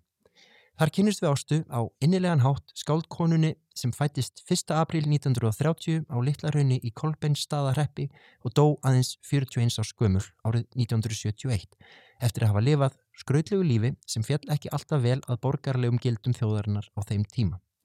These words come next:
Sem sagt, lesum verk Ástu Sigurðardóttur, lesum um ævi Ástu, horfum á leikrit um Ástu, þetta eru gjöfulir tímar fyrir aðdáendur hennar. Svo bara get ég ekki hvatt ykkur, kæru hlustendur, án þess að minnast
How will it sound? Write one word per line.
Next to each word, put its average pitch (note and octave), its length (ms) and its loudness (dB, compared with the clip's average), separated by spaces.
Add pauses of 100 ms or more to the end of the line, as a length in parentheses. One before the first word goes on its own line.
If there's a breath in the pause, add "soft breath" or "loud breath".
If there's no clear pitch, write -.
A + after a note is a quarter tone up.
(540 soft breath)
Sem F3 180 4
sagt, - 380 -4 (320)
lesum F3 320 4
verk - 320 -4
Ástu D3+ 240 0
Sigurðardóttur, A#2 540 -2 (440)
lesum B2+ 360 2
um C3+ 180 4
ævi E3 300 2
Ástu, G3 320 -4 (500 soft breath)
horfum D#3+ 320 2
á B2+ 80 0
leikrit D3 400 -2
um C#3+ 160 -2
Ástu, - 240 -4 (240)
þetta C3 200 -2
eru B2+ 120 -4
gjöfulir C#3+ 480 0 (100)
tímar A#2 460 0
fyrir A#2+ 380 -4 (100)
aðdáendur A2+ 640 -2
hennar. G2 240 -2 (1120 soft breath)
Svo C#3 160 0
bara C3+ 320 -2
get F3 320 0
ég E3+ 80 2
ekki D3 160 -2
hvatt D#3 320 0
ykkur, - 240 -8
kæru B2+ 220 6
hlustendur, - 420 -2
án C3+ 160 4
þess B2+ 160 2
að B2 80 4
minnast C#3+ 300 2